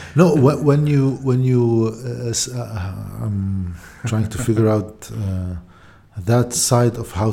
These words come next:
Speaker 1: to do interviews, because
Speaker 2: Mm.
Speaker 1: even during my, uh, period at the Al Jadid, I rarely did long interviews.
Speaker 2: Mm,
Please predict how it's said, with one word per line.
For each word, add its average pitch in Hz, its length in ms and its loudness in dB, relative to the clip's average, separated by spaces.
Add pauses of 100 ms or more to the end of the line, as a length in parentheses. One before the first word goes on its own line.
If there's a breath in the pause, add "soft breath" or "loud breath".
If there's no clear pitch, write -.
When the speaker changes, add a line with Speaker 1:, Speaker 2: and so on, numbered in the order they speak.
Speaker 1:
to 107 40 -4
do 113 240 0
interviews, 98 540 -2
because 98 440 -4
Speaker 2:
Mm. 117 160 -6
Speaker 1:
even 113 140 0 (120)
during 110 260 2
my, 95 240 -2
uh, 95 60 -6 (1200)
period 110 380 4
at 110 220 -6 (280)
the 95 140 -6 (300)
Al 113 160 -2
Jadid, 107 340 0 (1400 loud breath)
I 135 220 4
rarely 156 380 6
did 113 180 0
long 117 240 2
interviews. 98 580 -6 (240)
Speaker 2:
Mm, 117 320 -6